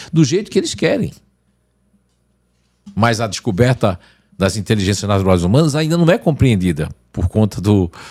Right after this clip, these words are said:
do ego, infelizmente, por conta dessa questão egóica das pessoas quererem ter razão, querer, é, dizer que o que eu tenho é melhor, de querer fazer outras coisas, porque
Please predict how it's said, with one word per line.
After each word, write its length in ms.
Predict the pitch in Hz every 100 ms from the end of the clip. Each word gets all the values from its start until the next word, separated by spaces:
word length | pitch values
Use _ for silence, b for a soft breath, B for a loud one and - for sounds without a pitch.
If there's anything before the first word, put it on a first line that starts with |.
| B B
do 180 | 95 101
ego, 380 | 107 127 131 110
infelizmente, 640 | 101 113 101 95 113 113
por 160 | - 98
conta 360 | 113 107 101 - B B
dessa 220 | - - 101
questão 320 | 98 - 107
egóica 460 | 80 95 120 107
das 160 | 98 98
pessoas 380 | 98 87 110 95
quererem 360 | 101 95 98
ter 140 | 90 -
razão, 500 | - 73 95 120 110 B B -
querer, 1040 | 101 98 101 98 95 82 80 87 85 82
é, 40 |
dizer 280 | 78 87 95
que 300 | - 92 87
o 200 | 82 82
que 100 | -
eu 40 | 87
tenho 160 | 101
é 40 | 98
melhor, 440 | 87 95 120 123 B B -
de 120 | 123
querer 260 | 127 120
fazer 280 | 117 101 120
outras 320 | 131 156 113
coisas, 520 | - 117 147 160 - -
porque 400 | 120 - 120